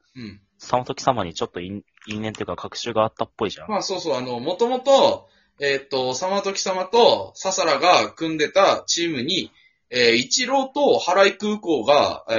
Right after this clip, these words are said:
Speaker 1: ーっと、合流する形でチーム組んで。
Speaker 2: うん。あの、ヤンキー時代ね。
Speaker 1: そうそう。で、四人でチームやってたんだけど、えーっと、まあ、漫画読むとわかるんだけど、あの、ササラ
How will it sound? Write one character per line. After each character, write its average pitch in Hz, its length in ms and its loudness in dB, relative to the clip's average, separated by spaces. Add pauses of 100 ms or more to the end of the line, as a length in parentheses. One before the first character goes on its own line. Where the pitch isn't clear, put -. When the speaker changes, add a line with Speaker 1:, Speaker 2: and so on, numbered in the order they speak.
(100)
Speaker 1:
ー 107 60 -4
っ - 120 -20
と、 95 800 -4
合 127 180 0
流 156 100 0
す 156 140 -6
る 156 80 -2
形 151 260 -6
で 135 80 -10
チ 139 180 -6
ー - 20 -8
ム 104 100 -10
組 80 180 -20
ん - 40 -20
で。 87 240 -10 (1120)
Speaker 2:
う 95 60 -16
ん。 85 360 -16
あ 95 120 -10
の、 85 180 -10
ヤ 95 140 -2
ン 101 60 -12
キ 107 120 -8
ー 101 40 -6
時 92 120 -12
代 78 160 -8
ね。 78 140 -16
Speaker 1:
そ 127 100 -14
う 110 40 -16
そ 101 280 -12
う。 - 40 -16
で、 120 200 -2
四 123 140 -2
人 165 140 -4
で 143 100 -4
チ 127 160 -6
ー - 20 -6
ム 120 80 -4
や 101 80 -4
っ - 40 -10
て 123 80 -12
た 123 120 -6
ん 120 60 -8
だ 107 100 -6
け 101 100 -4
ど、 151 300 -2 (400)
え 104 160 -4
ー 98 100 -12
っ - 20 -20
と、 95 680 -4
ま 120 100 -6
あ、 - 20 -4
漫 170 240 0
画 214 100 0
読 214 140 4
む 220 100 -6
と 165 160 0
わ 110 100 4
か 131 120 -2
る 131 100 -4
ん 117 80 -8
だ 95 80 -6
け 85 120 -8
ど、 90 360 -4
あ 104 140 -6
の、 92 580 -8
サ - 280 -10
サ 233 140 -2
ラ 113 240 -2